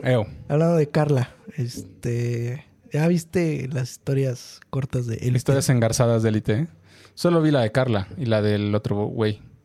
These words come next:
Speaker 2: ¿Cuál otro güey?
Speaker 1: Bueno, o sea, Carla y no sé cómo se llama,
Speaker 2: Ah,
Speaker 1: Poncho.
Speaker 2: Sam-, Samuel.
Speaker 1: Samuel.
Speaker 2: <laughs> Poncho dice.
Speaker 1: <laughs>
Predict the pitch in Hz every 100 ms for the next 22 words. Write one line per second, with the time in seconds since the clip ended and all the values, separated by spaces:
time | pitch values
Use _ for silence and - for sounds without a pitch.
0 | _ - 139 143 143 135 139 _ _ -
1 | 139 127 104 107 - 113 120 110 101 104
2 | 107 107 113 107 160 165 123 135 110 101
3 | 139 156 127 120 110 110 113 185 156 165
4 | 165 151 135 202 -